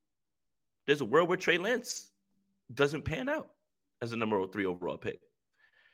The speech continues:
My frustration is from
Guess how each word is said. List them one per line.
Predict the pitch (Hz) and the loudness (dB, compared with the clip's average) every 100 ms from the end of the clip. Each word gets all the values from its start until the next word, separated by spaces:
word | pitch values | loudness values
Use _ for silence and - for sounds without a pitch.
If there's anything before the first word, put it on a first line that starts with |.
| _ _ _ _ | _ _ _ _
My | 113 139 170 196 190 185 - _ _ | -6 2 6 6 4 2 -8 _ _
frustration | - 160 160 - 160 269 - 101 92 - _ _ _ _ - | 0 0 2 0 2 2 0 -4 -8 -16 _ _ _ _ 0
is | 127 | 0
from | 123 143 131 113 110 110 | 0 2 4 4 0 -8